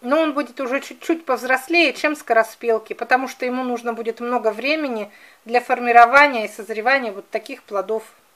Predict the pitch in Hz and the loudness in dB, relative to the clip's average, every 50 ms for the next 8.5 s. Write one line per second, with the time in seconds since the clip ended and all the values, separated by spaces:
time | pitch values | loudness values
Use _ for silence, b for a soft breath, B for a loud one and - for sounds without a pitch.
0 | _ _ _ _ - 226 190 208 240 285 311 302 285 277 254 - - - - 247 | _ _ _ _ -6 -6 -4 -4 -2 -2 -2 -4 -4 -8 -8 -12 -14 -18 -12 -10
1 | 269 262 - _ _ 220 220 208 - - 220 - - - 214 - - _ B B | -10 -10 -10 _ _ -14 -12 -12 -12 -16 -18 -12 -10 -10 -10 -10 -14 _ B B
2 | B B B B B B B B B B B B - _ _ _ - - - - | B B B B B B B B B B B B -20 _ _ _ 4 6 6 6
3 | - - - - - - - - - 311 269 - - 233 254 277 - - 294 320 | 8 6 6 4 6 6 8 8 8 6 4 2 -2 -4 -4 -4 -4 -2 2 6
4 | 330 330 330 285 247 254 - 285 277 277 247 240 247 262 254 254 254 247 233 240 | 6 6 6 2 -2 -2 0 0 0 2 0 2 4 6 6 6 6 4 -2 -4
5 | - - 320 339 370 392 359 302 277 - - _ _ _ _ _ _ _ _ _ | -6 -6 -4 -2 0 2 4 2 2 0 -4 _ _ _ _ _ _ _ _ _
6 | _ _ _ - - - 254 254 262 277 285 285 - 330 302 285 - - 247 240 | _ _ _ -20 -16 -10 -4 0 2 4 4 4 4 4 4 4 4 6 8 8
7 | 240 233 247 247 - - 294 254 226 208 208 196 - - - 277 - - 240 - | 8 8 4 -2 0 2 4 4 4 2 -2 -8 -6 -2 -2 -2 0 -2 -4 -4
8 | - - - 359 392 285 240 202 196 | -2 0 2 2 2 4 2 0 -2